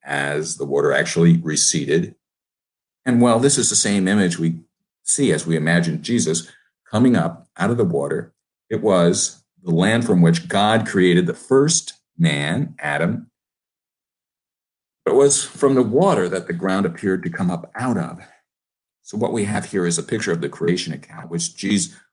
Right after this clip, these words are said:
with Jesus being, in fact, the second Adam. You remember the first Adam was created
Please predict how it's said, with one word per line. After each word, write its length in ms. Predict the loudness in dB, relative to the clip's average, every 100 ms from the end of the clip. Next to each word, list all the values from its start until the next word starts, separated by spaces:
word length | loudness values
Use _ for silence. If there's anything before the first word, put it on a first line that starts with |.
| _
with 200 | -10 -8
Jesus 460 | -2 -2 0 -2 -4
being, 560 | -8 -4 0 2 2
in 120 | 0 -6
fact, 420 | -12 -10 -10 -6
the 80 | -2
second 580 | 0 -2 -4 -8 -14 -16 -20
Adam. 180 | -20 _ _ _
You 80 | -8
remember 300 | -2 -2 -4
the 60 |
first 300 | -4 -4 -2
Adam 340 | -2 0 0 -2
was 240 | -4 -8
created 580 | -14 -4 0 2 2